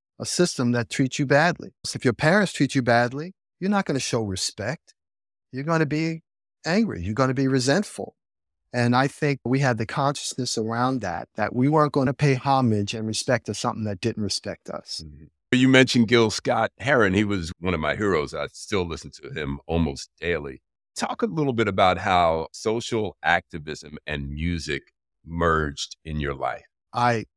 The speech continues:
Speaker 1: was merged into that when I came to live with my father. My father didn't do any music unless it had some social s-, significance. He didn't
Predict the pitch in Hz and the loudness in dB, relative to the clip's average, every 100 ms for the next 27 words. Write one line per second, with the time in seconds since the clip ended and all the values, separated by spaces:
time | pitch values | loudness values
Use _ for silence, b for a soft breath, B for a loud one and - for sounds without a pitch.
0 | _ 123 117 113 - - - _ _ - | _ -4 -2 -2 -4 -10 -16 _ _ -4
1 | 120 143 135 120 - 147 170 - 101 92 | 2 4 4 2 -2 2 2 0 -8 -8
2 | 92 104 - 104 98 - 110 110 107 107 | -10 -10 -14 -12 -6 -2 -2 0 0 -2
3 | 98 101 - 110 123 104 104 107 117 107 | -2 -6 0 2 4 2 -2 -4 -4 -2
4 | 107 123 123 113 143 151 165 208 135 107 | 0 0 0 2 4 6 4 4 2 -2
5 | 92 - _ _ _ _ _ 113 110 117 | -6 -12 _ _ _ _ _ -6 -2 0
6 | 113 - 120 _ _ 120 110 95 117 104 | 0 -2 -6 _ _ -2 -2 -2 -6 -4
7 | - 104 98 101 90 - - - 104 107 | -4 -6 -6 -8 -8 -14 -10 -6 -4 -6
8 | 95 - - - 113 110 120 120 117 | -8 -12 -12 -6 -2 0 0 0 0